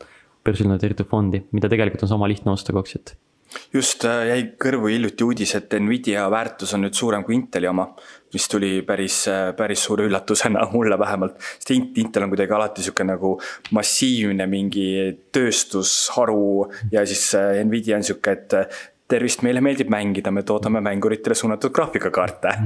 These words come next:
Speaker 2: Aga nii palju, kui ma tausta saan aru, siis see vist tulenes sellest, et nad sõlmisid Mercedesega mingisuguse lepingu, et kõikidel m-, i-,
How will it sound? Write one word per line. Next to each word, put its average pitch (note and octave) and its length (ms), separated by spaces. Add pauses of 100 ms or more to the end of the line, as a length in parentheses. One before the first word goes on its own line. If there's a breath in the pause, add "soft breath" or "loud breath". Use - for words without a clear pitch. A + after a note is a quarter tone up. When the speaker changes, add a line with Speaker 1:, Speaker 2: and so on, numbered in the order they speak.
(1000 loud breath)
Speaker 2:
Aga A2+ 200
nii A#2 140
palju, A#2 160
kui G#2+ 60
ma G#2+ 40
tausta B2 300
saan G2+ 140
aru, G2 120
siis F#2 140
see A2 100
vist G2 140
tulenes G2+ 320
sellest, G2+ 300
et - 100
nad F2+ 100
sõlmisid F#2+ 460
Mercedesega F#2 640
mingisuguse F2+ 680
lepingu, F2+ 540
et - 100
kõikidel F2+ 380
m-, F#2 460
i-, - 240